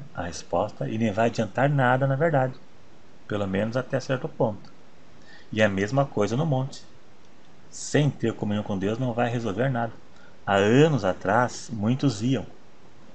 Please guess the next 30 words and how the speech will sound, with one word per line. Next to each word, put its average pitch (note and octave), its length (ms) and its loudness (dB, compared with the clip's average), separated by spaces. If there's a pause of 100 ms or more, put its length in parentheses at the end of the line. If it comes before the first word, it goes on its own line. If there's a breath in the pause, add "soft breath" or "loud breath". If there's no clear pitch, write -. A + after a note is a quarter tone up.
(240)
da F2+ 120 6
igreja, F#2+ 400 2
né, G#2+ 140 -2
reunia G2+ 400 -2
bastante G#2 440 -2
gente A2 440 -4 (760 loud breath)
e G#2+ 420 4
iam F#2 240 2 (360)
no A2+ 80 0
monte F#2+ 400 2
orar. A#2+ 280 4 (1040)
Mas G2+ 240 4
tem F#2 180 0
seus B2 300 2
riscos, - 640 -4
pode G#2+ 160 2
ser - 180 -2
assaltado, A2 680 2 (1120)
e G2 200 0
aí, F#2 400 2
e - 60 -6
coisas G2+ 360 2
pior, A#2 420 4
como F#2+ 180 -6
estupro, A2+ 1040 -2 (500)
né, F2+ 280 0 (880)
um F2 120 -4
assassinato F#2 880 4
para E2 200 2
roubar. E2 500 2